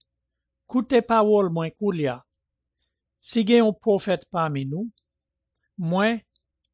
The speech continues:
Seyè, mwen va fè mwen menm vin rekonèt a li menm nan yon vizyon. Mwen va pale avèk li nan yon rèv." Se pa konsa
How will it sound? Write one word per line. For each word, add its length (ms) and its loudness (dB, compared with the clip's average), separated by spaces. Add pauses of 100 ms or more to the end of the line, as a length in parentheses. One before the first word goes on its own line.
Seyè, 460 2 (920)
mwen 200 0
va 140 4
fè 200 0
mwen 320 0
menm 220 0 (260)
vin 240 -2
rekonèt 640 -4
a 120 0
li 180 -4
menm 340 -4
nan 220 -4 (420)
yon 180 -4
vizyon. 520 -6 (1080)
Mwen 160 -2
va 140 2
pale 400 0
avèk 360 -2
li 160 -4 (520)
nan 180 -4
yon 220 -2
rèv." 260 2 (3250)
Se 220 -6
pa 200 -2
konsa 440 0